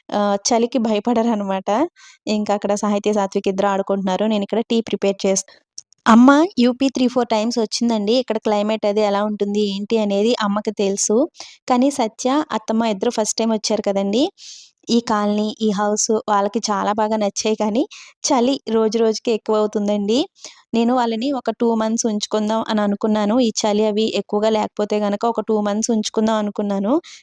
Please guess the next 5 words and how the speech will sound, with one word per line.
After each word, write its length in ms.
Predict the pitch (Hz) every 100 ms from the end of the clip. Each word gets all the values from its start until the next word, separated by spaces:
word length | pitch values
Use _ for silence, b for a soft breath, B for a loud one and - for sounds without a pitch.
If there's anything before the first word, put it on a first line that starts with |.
| -
కానీ 260 | 214 240 277
రోజు 300 | 226 208 226
రోజుకి 360 | 220 214 220 208
చలి 280 | 220 214 226
ఎక్కువవుతుందండి. 760 | 202 - 214 208 202 202 196